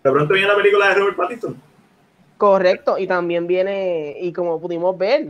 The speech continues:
Speaker 2: Ben Affleck subió una foto de, del Ba-, de su Batman recientemente.
Speaker 1: Este, en otras noticias, Michael Bay, eh, va a producir una película sobre el coronavirus. La misma se va a llamar Sunbird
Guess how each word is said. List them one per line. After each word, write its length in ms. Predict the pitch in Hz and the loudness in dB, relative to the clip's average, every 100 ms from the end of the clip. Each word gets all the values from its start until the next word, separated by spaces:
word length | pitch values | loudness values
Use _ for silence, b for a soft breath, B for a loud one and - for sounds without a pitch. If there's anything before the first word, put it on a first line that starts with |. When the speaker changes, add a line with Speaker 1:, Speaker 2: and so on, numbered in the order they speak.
| 143 | -2
Speaker 2:
Ben 160 | 180 | 0
Affleck 300 | 180 170 185 | 0 0 -4
subió 220 | - 196 196 | -4 -2 -2
una 140 | 190 | -2
foto 260 | 202 190 196 | -2 -4 2
de, 320 | 185 180 170 | 4 4 4
del 160 | 170 165 | 0 0
Ba-, 180 | 165 - | -2 -2
de 120 | 175 | -6
su 140 | 175 | -4
Batman 500 | 156 175 254 208 147 147 _ _ | -2 -2 -2 -6 -8 -12 _ _
recientemente. 920 | 165 165 160 156 175 175 190 254 180 139 _ _ _ _ _ _ _ | -10 -8 -6 -4 -4 -4 -4 -4 -6 -8 _ _ _ _ _ _ _
Speaker 1:
Este, 640 | 123 123 - 127 123 117 131 | -2 -2 -4 -4 -4 -4 -4
en 80 | |
otras 220 | 135 151 175 | -4 -2 -2
noticias, 480 | 180 208 185 175 | -4 -4 -4 -4
Michael 400 | 151 151 151 185 | -2 -2 -2 -2
Bay, 420 | 175 190 190 180 - _ - | 0 0 2 0 -6 _ -10
eh, 420 | 151 147 143 135 127 | 0 4 4 4 4
va 80 | 139 | 2
a 40 | |
producir 420 | - 196 180 185 | 4 4 4 4
una 180 | 196 185 | 2 0
película 400 | 185 180 190 185 | 0 0 2 0
sobre 220 | 185 175 | -2 -4
el 60 | 165 | -4
coronavirus. 680 | 156 147 139 143 180 - - _ _ _ | 0 0 2 0 0 -2 -6 _ _ _
La 80 | 117 | -4
misma 200 | 120 131 | -2 -2
se 100 | 147 | -2
va 100 | 156 | 0
a 40 | |
llamar 280 | 156 160 156 | 0 0 -4
Sunbird 840 | - - 151 165 147 123 113 92 | -8 -8 -8 -6 -6 -2 0 -2